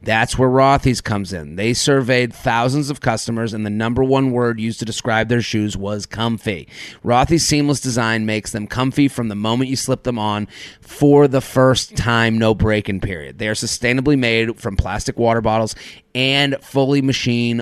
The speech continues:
washable. You can always find the right pair for you. Rothy's comes in, in tons of shapes, styles, and colors, from sneaks to slip-ons,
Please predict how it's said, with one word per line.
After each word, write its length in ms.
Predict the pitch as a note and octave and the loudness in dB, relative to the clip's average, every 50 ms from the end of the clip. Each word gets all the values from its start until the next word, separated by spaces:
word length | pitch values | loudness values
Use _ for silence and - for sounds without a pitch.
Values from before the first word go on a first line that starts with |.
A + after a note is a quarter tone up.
| - | -6
washable. 680 | - G#2+ G2+ G#2+ G#2+ A2 A#2 - - G#2+ E2+ F2 D2+ D2+ | -8 -6 -4 -2 0 0 0 0 -2 -4 -6 -6 -6 -6
You 140 | D#2 G2+ | -8 -8
can 140 | - - A#2 | -6 -6 -6
always 440 | F#2+ E2+ G#2+ A#2 A#2 A#2+ B2+ B2+ B2 | -6 -4 -2 0 2 2 2 2 0
find 220 | - B2 A#2 A#2+ | 0 -2 -2 -2
the 60 | A#2 A2 | -2 0
right 200 | A#2 A#2 A2 - | 0 0 0 0
pair 220 | - A2+ A2 A2 | 0 0 0 -2
for 140 | - - A2+ | -4 -4 -4
you. 180 | A2 G#2+ G2+ | -4 -4 -4
Rothy's 420 | E2+ D#2+ F2+ F#2+ G#2 - - A2+ - | -6 -6 -6 -6 -4 -4 -6 -6 -6
comes 220 | - B2 A#2+ A2+ | -6 -6 -6 -6
in, 160 | A2+ A#2+ A#2+ - - - - - - - | -4 -6 -6 -8 -10 -14 -20 -20 -14 -8
in 340 | - A#2+ A#2+ A#2 A#2 A#2 A2+ | -4 -2 -2 -2 -2 -2 -2
tons 440 | - - - B2 C3+ C#3 C#3 B2 | -4 -2 0 0 0 0 0 0
of 100 | B2+ G#2+ | -2 -4
shapes, 460 | G2 - - - C3+ C3 C3+ B2+ - - | -4 -4 -2 0 0 0 0 -2 -2 -6
styles, 560 | - - - A#2 A#2+ B2+ B2+ B2+ B2+ B2+ G#2+ | -8 -6 -6 -4 -2 0 0 0 0 -2 -4
and 120 | G#2+ G2+ | -6 -8
colors, 380 | - - B2+ B2+ B2+ B2+ B2+ - | -6 -2 0 0 2 0 0 -2
from 160 | - A#2+ G#2+ | -4 -6 -8
sneaks 400 | - - C#3 C#3 C#3 C3+ - - | -8 -4 -2 -2 -2 -2 -4 -8
to 80 | - A2+ | -10 -10
slip-ons, 580 | - - C3+ C#3+ C#3 - C3+ C3 C3 C3 - | -8 -6 -4 -4 -2 -2 -2 -2 -2 -4 -6